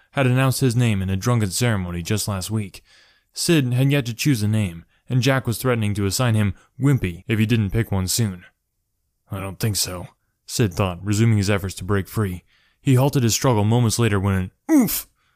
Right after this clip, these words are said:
followed by a muffled thud, drifted through the wall. Heavy thumps on the closet door itself spurred Sid to act. He began rocking his chair back and forth, straining to gain enough momentum to rise up to a crouch, the chair riding his back like a tortoiseshell.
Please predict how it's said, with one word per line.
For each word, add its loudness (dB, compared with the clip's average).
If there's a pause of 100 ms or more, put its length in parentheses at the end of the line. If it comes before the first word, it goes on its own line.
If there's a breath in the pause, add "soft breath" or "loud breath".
(260)
followed 2
by 2
a 2
muffled -2
thud, -2 (360 soft breath)
drifted -2
through -4
the -4
wall. -6 (220)
Heavy 2
thumps 0
on -2
the -2
closet -2
door 0
itself -4
spurred -2
Sid 0
to -6
act. -8 (840 soft breath)
He 0
began 2
rocking 2
his 0
chair 0
back 0
and -2
forth, -2 (200 soft breath)
straining 0
to 0
gain 2
enough 0
momentum 0
to -6
rise 2
up -2
to -6
a -6
crouch, -4 (340 loud breath)
the -2
chair 2
riding 2
his -2
back -2
like -4
a -6
tortoiseshell. -4